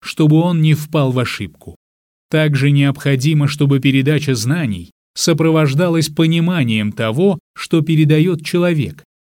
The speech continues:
поскольку может человек рассказывает что-то искаженное, неправильно написанное, ошибочное, и этим самым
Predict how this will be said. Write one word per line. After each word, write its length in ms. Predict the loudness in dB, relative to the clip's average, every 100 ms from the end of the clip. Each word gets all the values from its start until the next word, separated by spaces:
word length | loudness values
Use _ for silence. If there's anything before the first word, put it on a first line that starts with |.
| _ -2
поскольку 600 | 0 2 2 0 2 0
может 440 | 2 2 0 -2
человек 440 | 0 2 2 0 -2
рассказывает 760 | -2 -2 -2 -2 0 0 0
что-то 400 | -2 -4 0 2
искаженное, 880 | 0 0 -2 0 0 -2 -4 -8 -14 _ _
неправильно 760 | 2 2 2 0 2 4 4 2
написанное, 840 | 0 -2 -4 -2 -6 -8 -12 -16 _ -4
ошибочное, 1040 | -2 -2 0 -2 0 -6 -8 -10 -12 -18 _ _ _ 0
и 200 | 2 2
этим 280 | 0 -2
самым 600 | 0 0 0 2 0 -2